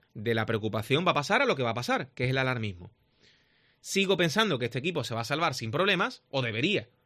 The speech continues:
salvarse sin problemas, que Garitano lo va, va a salvar el equipo sin problemas, pero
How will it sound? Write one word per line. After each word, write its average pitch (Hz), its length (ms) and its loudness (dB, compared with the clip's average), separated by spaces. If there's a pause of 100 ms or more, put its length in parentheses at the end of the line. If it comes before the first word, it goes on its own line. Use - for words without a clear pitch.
(100)
salvarse 120 640 -2
sin 120 240 -4
problemas, 190 520 2 (480)
que 131 120 2
Garitano 123 420 2
lo 107 100 0
va, 117 120 0
va 131 120 -2
a 139 40 0
salvar 151 260 0
el 151 80 2
equipo 135 340 -2
sin 135 200 -2
problemas, 175 420 2
pero 156 320 0